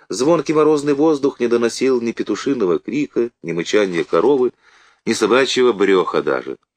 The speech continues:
На многих избах не было крыш. Знать, скормили солому скоту, а стропила пожгли. Хрусткий синий снег лежал вокруг колодца, и ни одной тропочки к нему.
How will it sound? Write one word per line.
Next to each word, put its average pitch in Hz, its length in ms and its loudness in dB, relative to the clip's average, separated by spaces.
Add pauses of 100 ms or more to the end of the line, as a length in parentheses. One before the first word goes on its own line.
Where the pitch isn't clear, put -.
(540)
На 101 140 2
многих 139 420 0
избах 127 420 0
не 117 140 0
было 110 220 2
крыш. 85 520 -2 (600)
Знать, 95 320 -2
скормили 127 720 0 (120)
солому 98 500 0
скоту, 87 600 -2 (200)
а 69 160 -2
стропила 104 540 -2
пожгли. 69 600 -6 (960)
Хрусткий 117 680 0
синий 117 380 -2
снег 110 420 -4
лежал 90 340 2
вокруг 87 380 -2
колодца, 92 680 0
и - 200 -6
ни 82 100 -6
одной 107 460 -2
тропочки - 720 -2
к - 140 -20
нему. 64 340 -10